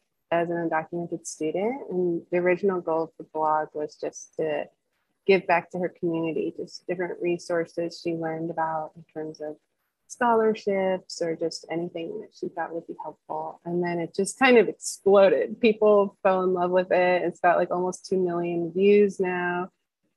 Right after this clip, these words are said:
And it's been exciting. So when I met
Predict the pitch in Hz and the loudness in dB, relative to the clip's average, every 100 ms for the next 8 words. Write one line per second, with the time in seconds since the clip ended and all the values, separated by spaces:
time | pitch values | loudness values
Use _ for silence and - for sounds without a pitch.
0 | _ _ 190 190 185 180 175 170 175 170 | _ _ 4 6 6 4 2 2 0 -2
1 | - _ 247 233 302 302 - 240 247 247 | -6 _ 2 4 6 6 6 6 8 8
2 | 240 226 220 208 190 185 185 185 190 190 | 6 6 4 4 6 6 4 2 4 4
3 | 196 196 185 180 | 4 2 2 0